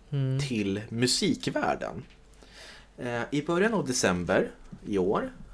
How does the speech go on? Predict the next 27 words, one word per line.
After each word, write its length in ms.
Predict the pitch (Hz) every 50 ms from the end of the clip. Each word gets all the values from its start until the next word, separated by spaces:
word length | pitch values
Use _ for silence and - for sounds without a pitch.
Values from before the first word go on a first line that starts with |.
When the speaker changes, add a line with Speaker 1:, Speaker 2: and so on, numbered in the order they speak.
| - - - -
Speaker 2:
så 180 | - - 127
släpptes 800 | - - - 131 - - - - 95 92 92 - - - - - - - - - - - - - -
Avicii 760 | - 117 117 117 - 190 - - - - - - 95 95 107 - - - - - -
In-, 260 | 110 113 110 110 107 - -
Invector, 720 | 135 131 123 120 - 180 185 185 - - - - - - 101
heter 240 | 104 92 - - -
det. 160 | 73 - - 151 - - - - - - - - - - - - - - - - - -
Speaker 1:
Okej. 440 | 147 135 - - 117 127 156 180 - - - - - - - - - - - -
Speaker 2:
Och 120 | - 131 127
det 180 | 147 - -
är 200 | - - 123 120
ett 180 | 110 113 - -
musikspel 760 | 120 120 - - 123 104 - - - - 117 107 101 104 107 - - - -
där, 600 | - 120 117 110 107 104 101 98 95 98 92 - -
eh, 380 | 104 113 107 101 95 95 98 101 -
ja, 260 | 160 113 92 92 - -
all, 180 | 151 143 131 -
all 180 | 180 208 202 170
musik 300 | 147 131 - 127 127 113
i 20 |
spelet 240 | - - 110 104 - - -
är 220 | 107 107 98 98
gjord 300 | 98 95 120 123 120 98
av 180 | 92 92 92 101
Avicii, 520 | 104 170 185 185 - - - - - -
som 260 | - - 95 92 90
tyvärr 460 | 92 107 95 92 90 85 82 82 87